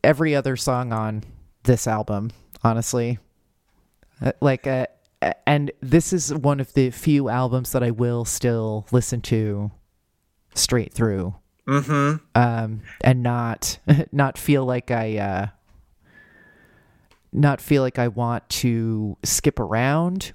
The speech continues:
Speaker 1: or skip
Speaker 2: Mm.
Speaker 1: over anything, because this is very much locked in my, um, locked in my, uh, brain or, like, my mind's ear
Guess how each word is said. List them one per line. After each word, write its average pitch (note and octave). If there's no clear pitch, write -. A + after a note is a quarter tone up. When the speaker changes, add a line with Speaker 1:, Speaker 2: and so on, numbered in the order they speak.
Speaker 1:
or B2
skip -
Speaker 2:
Mm. C#3
Speaker 1:
over D3+
anything, F3
because C3+
this C3+
is C3
very B2+
much A#2
locked A2+
in A2+
my, G2
um, D#2+
locked B2+
in C3
my, A2+
uh, A2
brain B2+
or, C#3+
like, C3
my A#2+
mind's A#2+
ear B2